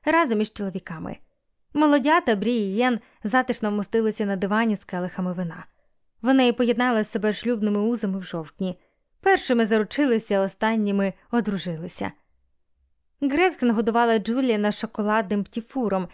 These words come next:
стоячи з ним біля величезного вікна і з захопленням дивлячись на гігантську різдвяну ялинку, яку Колін установив у дворі.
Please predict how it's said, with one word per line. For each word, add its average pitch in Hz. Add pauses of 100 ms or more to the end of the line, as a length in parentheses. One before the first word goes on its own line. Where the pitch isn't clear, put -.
(120)
стоячи 247
з 190
ним 233
біля 208
величезного 202
вікна 214 (280)
і 320
з 233
захопленням 240
дивлячись 226
на 208
гігантську 196
різдвяну 190
ялинку, 190 (320)
яку 349
Колін 247
установив 202
у 185
дворі. 170